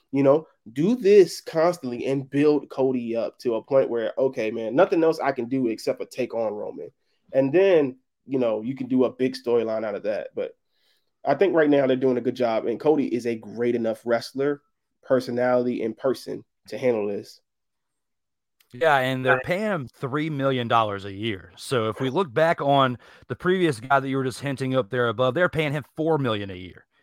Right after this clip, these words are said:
Speaker 2: So when you look back on the two, if they're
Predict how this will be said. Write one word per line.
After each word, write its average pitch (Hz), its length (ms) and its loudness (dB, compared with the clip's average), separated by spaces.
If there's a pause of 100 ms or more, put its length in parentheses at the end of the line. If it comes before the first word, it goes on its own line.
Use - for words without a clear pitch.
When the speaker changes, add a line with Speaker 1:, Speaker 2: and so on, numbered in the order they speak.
(300)
Speaker 2:
So - 140 0
when 120 100 0
you 123 100 0
look 175 240 0
back 156 160 0
on 139 80 -4
the 113 80 -4
two, 160 520 2 (540)
if 113 220 -6
they're 139 320 2